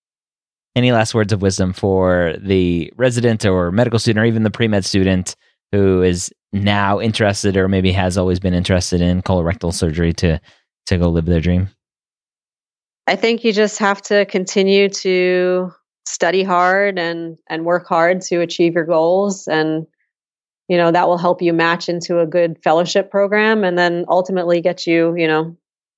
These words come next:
Speaker 2: your dream job. Maybe it won't be your first job coming out of fellowship, but I think ultimately you can get there. And I'm happy that I, I finally got there.
Speaker 1: All right, there you have it.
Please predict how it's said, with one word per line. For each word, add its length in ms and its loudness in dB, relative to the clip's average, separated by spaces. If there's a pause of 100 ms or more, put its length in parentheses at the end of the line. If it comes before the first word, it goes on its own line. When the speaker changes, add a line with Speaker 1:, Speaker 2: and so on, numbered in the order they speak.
(280)
Speaker 2:
your 140 2
dream 320 0
job. 480 0
Maybe 220 -2
it 80 0
won't 160 -2
be 80 0
your 100 2
first 280 0
job 280 0
coming 180 -4
out 140 0
of 80 -10
fellowship, 480 0
but 100 0
I 60 0
think 220 -2
ultimately 540 0
you 100 -2
can 120 -8
get 220 -2
there. 200 0
And 280 -4
I'm 160 -2
happy 320 -4
that 160 -2
I, 200 -2 (160)
I 120 -2
finally 320 -4
got 180 0
there. 260 -8 (840)
Speaker 1:
All 100 0
right, 240 2
there 260 0
you 120 2
have 200 -2
it. 300 0